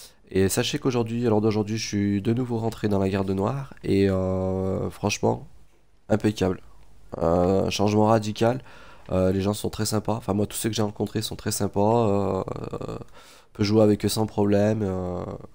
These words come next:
y a pas de souci là-dessus. Ah, c'est des gens très bien. Euh, d'ailleurs, le, qui, le chef, euh, Pulsar, qui, qui est très, très bien aussi, qui essaie de,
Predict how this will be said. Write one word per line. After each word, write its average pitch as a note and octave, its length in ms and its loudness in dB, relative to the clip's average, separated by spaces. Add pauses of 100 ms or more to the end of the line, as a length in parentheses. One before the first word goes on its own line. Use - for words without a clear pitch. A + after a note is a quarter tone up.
(260)
y - 80 -6
a G2+ 60 0
pas A#2 80 -2
de - 80 -6
souci - 180 -8
là-dessus. - 280 -8 (1400)
Ah, F#2+ 80 -2
c'est F#2+ 160 0
des G2+ 80 0
gens A2 180 2
très A2+ 140 -6
bien. F2+ 180 0 (640)
Euh, - 320 -4
d'ailleurs, G2+ 340 4
le, G2 460 0
qui, - 120 -10
le E2+ 280 -4
chef, F#2 320 -2
euh, F2+ 120 0
Pulsar, - 500 -4
qui, - 440 -10
qui - 120 -8
est - 40 -6
très, - 140 -10
très - 140 -8
bien F#2+ 120 0
aussi, F#2+ 280 -2
qui - 100 -4
essaie F#2+ 240 -2
de, - 160 -2